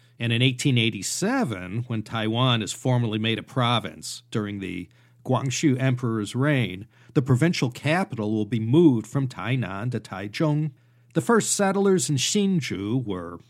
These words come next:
not surprisingly, Hokkien from Jinmen off the coast of Xiamen. This city got its start in seventeen eleven, but wouldn't really start growing till the eighteen hundreds.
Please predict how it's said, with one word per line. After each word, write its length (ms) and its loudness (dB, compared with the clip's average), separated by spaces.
not 260 -6
surprisingly, 760 0
Hokkien 580 0
from 200 0
Jinmen 640 2
off 180 -4
the 60 -8
coast 340 -2
of 80 -6
Xiamen. 840 -4
This 240 4
city 380 4
got 240 -2
its 140 -8
start 340 2
in 80 -14
seventeen 460 -4
eleven, 500 2
but 320 0
wouldn't 260 -2
really 240 0
start 300 -2
growing 480 0
till 160 -8
the 160 -2
eighteen 360 -4
hundreds. 680 -6